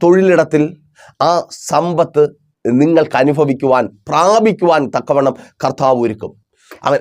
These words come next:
അതിന് തക്കവണ്ണം നമ്മൾ ജോലി കർത്താവ് നൽകും. ആ കാത്തിരിപ്പിന് അറുതി വരുവാൻ പോകുക. ഓ, thank God. വിശ്വസിക്കുന്നവർ ഏറ്റെടുത്ത് പ്രാർത്ഥിക്ക്. "എൻ്റെ ആവശ്യങ്ങൾക്ക് ഒത്തവണ്ണമുള്ളത് ഞാൻ നേടുന്നൊരു ജോലി എനിക്ക് എൻ്റെ കർത്താവ് തരുവാൻ പോകുക." ആമേൻ, ആമേൻ. അതങ്ങനെ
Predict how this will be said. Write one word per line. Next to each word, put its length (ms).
അതിന് 300
തക്കവണ്ണം 340
നമ്മൾ 140
ജോലി 380
കർത്താവ് 360
നൽകും. 240
ആ 20
കാത്തിരിപ്പിന് 520
അറുതി 240
വരുവാൻ 320
പോകുക. 200
ഓ, 20
thank 160
God. 160
വിശ്വസിക്കുന്നവർ 580
ഏറ്റെടുത്ത് 380
പ്രാർത്ഥിക്ക്. 420
"എൻ്റെ 140
ആവശ്യങ്ങൾക്ക് 680
ഒത്തവണ്ണമുള്ളത് 640
ഞാൻ 120
നേടുന്നൊരു 520
ജോലി 280
എനിക്ക് 200
എൻ്റെ 200
കർത്താവ് 360
തരുവാൻ 300
പോകുക." 180
ആമേൻ, 260
ആമേൻ. 280
അതങ്ങനെ 260